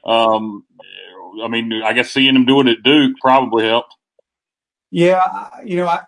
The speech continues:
Speaker 2: I think the way he, he carried himself in practice, he, he's not one of these yeller screamers. Practices aren't real structured. Um, he doesn't script anything. It just comes off the top of his head. But the way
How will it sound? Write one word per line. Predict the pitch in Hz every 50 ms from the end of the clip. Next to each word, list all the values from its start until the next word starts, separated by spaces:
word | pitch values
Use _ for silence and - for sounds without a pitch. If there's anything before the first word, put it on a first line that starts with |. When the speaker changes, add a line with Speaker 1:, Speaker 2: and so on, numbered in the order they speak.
| - - - - - _ _ _ _ _ _ -
Speaker 2:
I | 147
think | - - 240 240 -
the | 247
way | 165 143 156 156 147
he, | 135 139 135 127 123 - _ _ _ _ - - _ _ _
he | - 147
carried | 147 - - 156 151 156 147
himself | 151 143 139 - 160 151 143 - - 139
in | 131 123
practice, | - 143 123 120 117 - - 123 - - - _
he, | - 185 196
he's | - - 160 220 208 -
not | 247 240 - -
one | 196 185 165
of | 170 156
these | 139 147 143 139 120 110 110
yeller | 110 120 131 135 147 147 147 147 143
screamers. | 143 - - - - - 135 139 143 143 143 139 139 143 139 - - _ _ _ _ _ _ _ _ _ _ _
Practices | - 165 160 160 - 175 160 - 151 135 127
aren't | 143 143 147 143 131
real | 135 135 123
structured. | - - - - _ - 139 135 135 - - - - 151 143 139 139 139 139 139 135 127 - _ _ _ _ _ _ _ _ _ -
Um, | - 123 120 120 120 117 117 117 117 113 110 110 - _ _ _ _ _ _
he | 147
doesn't | 139 147 160 - 277 285 -
script | - - - - - 139 147 151 147 -
anything. | 147 143 143 135 - _ - 143 139 139 139 135 135 135 143
It | 143 120
just | 123 120 -
comes | - 143 135 120
off | 135 131 127 -
the | -
top | - 139 135 131 -
of | 131
his | 120 120 - -
head. | 135 131 131 135 135 131 _ _ _ _ _ _ _ _ _ _ _ _ _ -
But | 156 151
the | - 151
way | 127 123 139 165 180 196 196 202 196 180 185 -